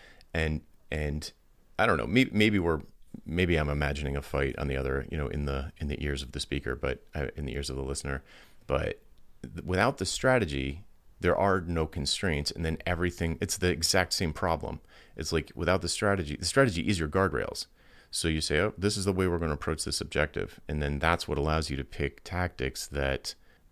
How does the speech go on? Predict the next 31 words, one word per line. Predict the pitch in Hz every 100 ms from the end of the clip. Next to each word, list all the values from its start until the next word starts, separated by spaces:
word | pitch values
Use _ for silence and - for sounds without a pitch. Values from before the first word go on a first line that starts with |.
| -
are | 76 69 69 69 87 - _ _ - - 85
in |
alignment | 73 73 78 69 -
with | 71
each | 60 -
other, | 71 55 67 - - - - - -
or | 78 69
to, | 69 69 - -
you |
know, | 65 62 - - - _
di-, | 78 76
differentiate | - 78 71 - 67
between | 67 - 71 71
an | -
opportunity | 69 65 69 71 65 65
and | 62
a |
distraction. | 64 - 73 71 - -
When | 69
some | - 71 -
invite | 80 76 69 58
lands | 76 71 71
in | 65
your | -
inbox | 98 85 65 64 - - - - - -
or | 73
lead | 69 87 85 69
lands | 73 71 69
in |
your | 64
inbox, | - 117 76 65 65 -